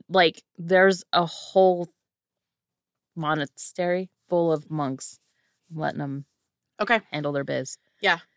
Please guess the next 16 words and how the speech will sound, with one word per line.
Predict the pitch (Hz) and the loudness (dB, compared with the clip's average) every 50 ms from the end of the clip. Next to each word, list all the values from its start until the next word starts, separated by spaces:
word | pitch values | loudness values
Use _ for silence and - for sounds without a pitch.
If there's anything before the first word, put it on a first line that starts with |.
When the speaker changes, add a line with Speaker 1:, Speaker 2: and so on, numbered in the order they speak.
| _ _ _ | _ _ _
Speaker 2:
they're | 196 185 185 | -4 -4 -4
taking | - 202 185 175 - 170 170 | -4 -4 -6 -6 -8 -8 -6
off. | 165 160 156 160 - _ _ _ _ _ _ _ _ _ _ _ _ _ _ _ _ _ _ _ _ _ _ _ _ _ _ - | -4 -4 -4 -4 -8 _ _ _ _ _ _ _ _ _ _ _ _ _ _ _ _ _ _ _ _ _ _ _ _ _ _ 0
Uh, | 220 208 196 185 180 170 170 _ | 2 2 4 2 0 -2 0 _
back | - 240 240 240 | 6 6 6 4
to | - 277 | 2 2
where | 247 240 233 | 2 4 4
we | 226 214 | 4 4
are. | 220 226 214 185 170 - - - - - - _ _ | 6 6 6 4 4 0 -4 -16 -18 -20 -20 _ _
Uh, | - 202 196 190 185 180 175 175 170 170 - _ _ _ _ _ _ _ _ _ _ _ _ _ _ _ _ _ _ _ _ - - - - - | 2 2 4 4 4 2 0 0 -4 -8 -12 _ _ _ _ _ _ _ _ _ _ _ _ _ _ _ _ _ _ _ _ -20 -20 -18 -8 -4
it's | 208 202 202 - | -4 -4 -4 -4
the | - 202 | -6 -6
troll's | - - 190 185 196 196 | -2 0 0 0 0 -2
turn. | - - 170 160 160 165 160 _ _ _ _ _ _ _ _ _ - | -2 -2 -2 -2 -2 -4 -8 _ _ _ _ _ _ _ _ _ -4
Uh, | 190 185 180 170 170 170 170 165 165 165 - - _ - | -2 0 0 0 0 2 2 2 2 0 0 -2 _ 0
it | 214 214 220 226 - | 2 4 4 2 0